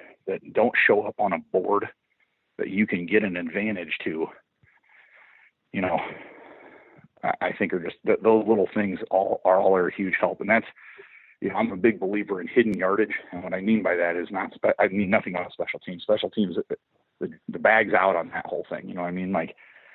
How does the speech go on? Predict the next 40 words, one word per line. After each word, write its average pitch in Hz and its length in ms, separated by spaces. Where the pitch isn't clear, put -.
everybody 101 360
gets 98 240
how 87 120
important 95 340
special - 280
teams - 300
are. - 240
What 101 160
I 117 60
mean 123 160
by 95 100
hidden 113 240
yardage 101 400
is 90 160
you 104 100
look 104 160
at, - 100
like, 87 160
Alabama's, 87 600
and 110 100
yeah, 107 120
I'm 101 100
sure 107 160
they 104 80
got 98 140
great 101 220
players 98 360
and 92 160
really 95 180
good 92 160
coaches, 98 280
all 90 100
that 87 80
stuff. - 200
And 95 100
the 87 60
reason, 117 300
but - 120
their 98 120
success, - 640